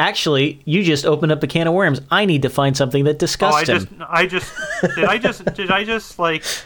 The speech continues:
Speaker 2: activate your trap card or
Speaker 1: Yeah.
Speaker 2: something?
Speaker 1: Hmm. I'm gonna come up with something.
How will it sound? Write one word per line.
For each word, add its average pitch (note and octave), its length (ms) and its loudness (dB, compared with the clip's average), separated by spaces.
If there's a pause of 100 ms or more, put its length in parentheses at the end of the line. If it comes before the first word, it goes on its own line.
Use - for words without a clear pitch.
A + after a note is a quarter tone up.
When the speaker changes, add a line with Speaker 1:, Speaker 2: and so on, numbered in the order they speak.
(460)
Speaker 2:
activate E3 500 0
your D3+ 140 -4
trap D3 340 0
card D#3 260 0
or D#3+ 100 -14 (220)
Speaker 1:
Yeah. B2+ 140 2 (500)
Speaker 2:
something? - 80 -14 (200)
Speaker 1:
Hmm. D3 400 -2 (180)
I'm D3 60 -8
gonna D3+ 120 2
come C#3+ 160 0
up B2+ 100 0
with A#2 120 -4
something. G2+ 380 -4